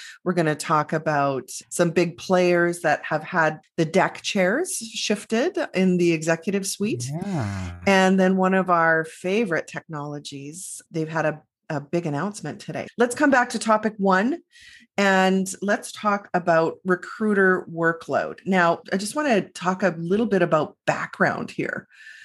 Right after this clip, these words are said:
Speaker 1: on when we look back to even twelve months ago, what was happening within organizations. And so we actually have some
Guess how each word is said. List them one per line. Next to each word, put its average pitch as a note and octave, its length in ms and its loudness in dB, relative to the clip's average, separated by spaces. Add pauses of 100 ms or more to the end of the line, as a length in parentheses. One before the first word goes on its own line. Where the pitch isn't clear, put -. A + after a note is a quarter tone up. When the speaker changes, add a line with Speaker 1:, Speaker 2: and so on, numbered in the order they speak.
(260)
Speaker 1:
on D#3 460 2
when D#3+ 140 -2
we D#3 100 -2
look F#3 300 0
back D#3 300 2
to - 160 -6
even D3+ 220 -2
twelve E3 440 0
months D3+ 300 0
ago, B2 400 0
what D#3 240 2
was E3 160 0
happening D#3+ 500 0
within E3+ 520 2 (100)
organizations. C#3 1080 -2
And D#3 120 -2
so F3 160 2
we E3+ 240 0
actually A#3+ 500 -2
have D#3 460 0
some D3 460 0